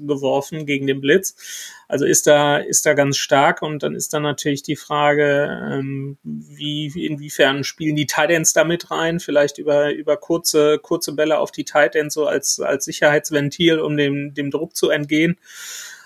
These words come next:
Und den Druck, äh, werden vor allem, äh,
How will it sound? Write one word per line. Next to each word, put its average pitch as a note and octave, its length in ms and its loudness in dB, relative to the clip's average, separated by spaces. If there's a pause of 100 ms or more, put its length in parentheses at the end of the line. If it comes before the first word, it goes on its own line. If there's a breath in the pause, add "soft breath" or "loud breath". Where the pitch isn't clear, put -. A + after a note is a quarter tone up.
(280 loud breath)
Und E3+ 220 0
den G3 180 8
Druck, F#3+ 440 2
äh, G3+ 260 4
werden F#3 240 4
vor D#3+ 200 4
allem, E3 460 2
äh, D3+ 420 0